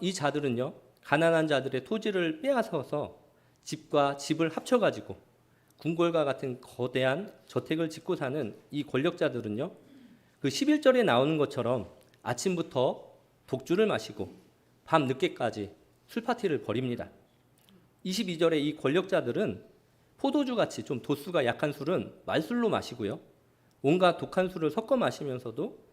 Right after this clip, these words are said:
끄덕도 하지 않는 그런 술고래 같은 자들입니다. 그런데 이사야는 이 자들에게 재앙이 닥칠 거라고 선언을 합니다. 이어서 이십삼 절을 보게 되면 권력자들은 뇌물을 받고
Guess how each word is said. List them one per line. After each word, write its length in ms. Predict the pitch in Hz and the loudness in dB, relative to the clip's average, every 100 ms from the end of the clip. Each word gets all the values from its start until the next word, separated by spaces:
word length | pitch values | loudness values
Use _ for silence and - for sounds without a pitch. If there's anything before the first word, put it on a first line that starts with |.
| _ _ _ | _ _ _
끄덕도 420 | 247 285 285 233 | -4 -4 -2 0
하지 200 | 196 208 | 0 2
않는 320 | 143 110 101 | 0 -2 -6
그런 180 | - 117 | -6 -6
술고래 380 | 104 254 262 254 | -4 -2 0 2
같은 440 | 139 - 120 104 | 0 -2 -6 -8
자들입니다. 640 | 98 - 127 139 107 98 95 - _ _ _ _ _ _ _ _ | -10 -8 -4 -4 -4 -8 -12 -18 _ _ _ _ _ _ _ _
그런데 240 | - 202 190 | -2 0 0
이사야는 720 | 156 190 170 160 139 107 - | 2 2 4 2 0 -4 -8
이 140 | 208 226 | -4 0
자들에게 580 | 190 147 123 98 101 - _ _ _ - | 0 0 -2 -4 -8 -12 _ _ _ -8
재앙이 380 | - 147 160 151 | 0 2 2 -4
닥칠 300 | - - 123 | -8 -10 -8
거라고 460 | 123 95 98 98 - _ _ _ _ _ _ _ _ _ | -6 -4 -6 -12 -14 _ _ _ _ _ _ _ _ _
선언을 400 | - 156 143 123 | -4 -2 -2 -4
합니다. 340 | 165 175 110 - _ _ _ _ _ _ _ _ _ | -6 -6 -12 -16 _ _ _ _ _ _ _ _ _
이어서 280 | 165 202 214 | 0 2 4
이십삼 380 | 175 190 - 240 | 2 -2 -4 0
절을 180 | 233 226 | 0 0
보게 260 | 151 170 | 2 2
되면 500 | 165 156 151 220 - - _ - | 4 2 2 2 -2 -18 _ 2
권력자들은 720 | 151 196 233 220 196 185 180 | 6 8 8 6 6 4 2
뇌물을 360 | 127 139 220 226 | 2 4 4 4
받고 420 | 143 - 104 - | 2 -2 -8 -10